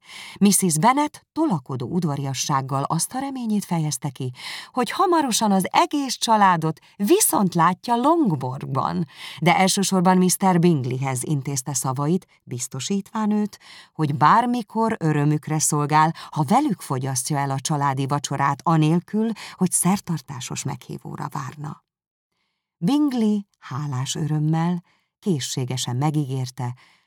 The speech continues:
hogy a legelső alkalommal tiszteletét fogja náluk tenni, mihelyt visszaérkezik Londonból, ahová másnap rövid időre el kell utaznia. Missus Bennet tökéletesen meg volt elégedve,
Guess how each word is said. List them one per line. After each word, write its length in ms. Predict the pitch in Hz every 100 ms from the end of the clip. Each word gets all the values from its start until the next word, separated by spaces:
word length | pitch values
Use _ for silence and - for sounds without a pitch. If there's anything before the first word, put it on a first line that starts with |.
| _ _
hogy 160 | 170 165
a 60 |
legelső 580 | 185 277 220 202 - 175
alkalommal 560 | 156 143 147 151 165 175
tiszteletét 680 | 220 - 151 143 127 135
fogja 280 | - 131 131
náluk 320 | 127 131 131
tenni, 380 | - 135 139 139
mihelyt 360 | 135 127 131 -
visszaérkezik 760 | 135 - 127 120 131 127 131
Londonból, 760 | 127 147 175 190 170 147 139 127 _ _ _ _ _
ahová 380 | 269 196 143 131
másnap 680 | 160 233 214 - 165 - _ _ -
rövid 420 | 135 185 139 123
időre 500 | 131 151 151 160 -
el 200 | 139 123
kell 220 | 127 135 -
utaznia. 840 | - 127 139 143 143 135 131 127 _ _ _ _ _ _ _ _ _ _ _ _ _ _ _ -
Missus 360 | 240 220 190
Bennet 600 | 165 285 320 302 _ - _ _ _
tökéletesen 760 | 165 - 139 131 156 175 175
meg 200 | 196 208
volt 200 | 185 220
elégedve, 640 | - 214 226 247 214 247 220